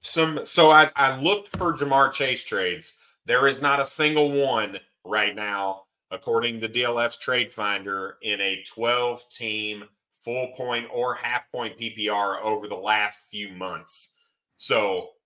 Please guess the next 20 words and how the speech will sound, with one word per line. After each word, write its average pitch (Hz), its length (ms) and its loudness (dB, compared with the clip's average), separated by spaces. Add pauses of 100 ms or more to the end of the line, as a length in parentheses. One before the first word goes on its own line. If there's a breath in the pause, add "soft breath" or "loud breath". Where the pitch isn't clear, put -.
I 113 140 0
didn't 135 300 4
go 135 200 4
down 139 280 2
that 123 180 -2
road 113 260 2
because 113 340 -6
they're 110 140 -2
just 110 240 -6
all 113 360 2
out 107 220 -2
of 87 140 -8
context 95 600 -10
right 87 200 -6
now. 76 260 -20
So - 180 -8
I 82 100 -8 (100)
kinda 92 380 -8 (100)
avoided 92 600 -10
those. 80 560 -14